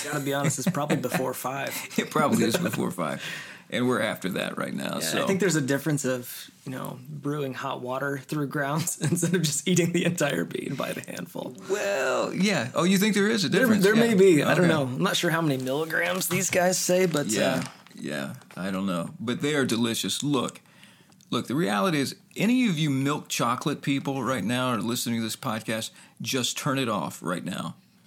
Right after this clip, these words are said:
Speaker 1: Just
Speaker 2: Ju-,
Speaker 1: go.
Speaker 2: just, just go. Um,
Speaker 1: We don't want your patronage.
Speaker 2: No, no. It, it's,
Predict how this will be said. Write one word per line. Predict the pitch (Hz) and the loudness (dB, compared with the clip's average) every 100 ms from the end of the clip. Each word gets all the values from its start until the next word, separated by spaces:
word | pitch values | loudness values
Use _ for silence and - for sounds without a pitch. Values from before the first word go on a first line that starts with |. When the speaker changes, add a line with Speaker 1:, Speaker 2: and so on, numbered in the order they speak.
| - | -16
Speaker 1:
Just | - 151 | -10 -6
Speaker 2:
Ju-, | 135 | 0
Speaker 1:
go. | 127 123 | 0 -2
Speaker 2:
just, | - 160 - - | -2 -2 -2 -4
just | 120 107 - | -4 -4 -6
go. | - - - - - _ - | -8 -8 -8 -14 -18 _ -12
Um, | 92 101 170 | -8 -6 -4
Speaker 1:
We | 147 | -2
don't | 147 | -2
want | 135 123 | -4 -6
your | 135 | -8
patronage. | 135 - 127 113 107 131 | -8 -10 -10 -6 -2 0
Speaker 2:
No, | 131 123 107 95 92 82 | 0 0 2 0 0 -2
no. | 78 - - - | -4 -4 -6 -6
It, | 82 - | -6 -6
it's, | - 120 - - - | -4 -4 -2 -4 -6